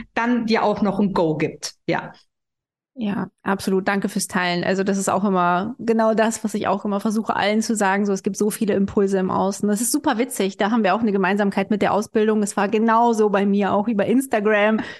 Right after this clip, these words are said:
Speaker 2: über D Ms. „So, kannst du nicht ausbilden? Wann bietest du eine Ausbildung an?“ Und mein Sakral ist auch nicht gleich angesprungen. Trotz sakraler Autorität, also auch an alle sakralen Autoritäten vielleicht, wie ihr seht, unser Sakral ist bei dem, was unser Steckenpferd ja heutzutage ist,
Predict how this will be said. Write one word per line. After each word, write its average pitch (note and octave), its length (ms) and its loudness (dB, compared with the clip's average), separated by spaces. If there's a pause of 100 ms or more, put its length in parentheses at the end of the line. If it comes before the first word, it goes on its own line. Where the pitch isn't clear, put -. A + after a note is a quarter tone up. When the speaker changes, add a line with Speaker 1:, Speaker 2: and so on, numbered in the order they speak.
Speaker 2:
über A#3 260 2
D A3+ 180 2
Ms. A3 420 0
„So, B3 80 -2 (340)
kannst C4 240 0
du C4+ 60 0
nicht B3+ 140 0
ausbilden? A#3+ 760 2 (240)
Wann B3+ 160 2
bietest C4+ 280 0
du C#4 40 4
eine C4 100 4
Ausbildung A#3+ 520 2
an?“ A3 260 2
Und A3 160 2
mein A3 200 2
Sakral A3 320 -2
ist G#3+ 100 -4
auch G#3 120 0
nicht A3 140 -2
gleich F#3+ 220 -2
angesprungen. G3 500 0
Trotz D4 220 -2
sakraler A#3+ 520 2
Autorität, A3 680 0
also G#3+ 220 2
auch G#3+ 160 2
an A3 100 0
alle A3 180 0
sakralen G#3+ 400 0
Autoritäten G#3+ 560 -2
vielleicht, G#3 380 -2
wie A3+ 80 4
ihr G#3 160 4
seht, A3 400 2 (300)
unser C4 320 4
Sakral A3 520 2
ist A#3+ 160 -2
bei G#3 140 0
dem, A3+ 400 2 (180)
was A3 220 -2
unser A3 180 2
Steckenpferd B3+ 640 0
ja A#3+ 100 2
heutzutage A#3 500 0
ist, A#3 240 0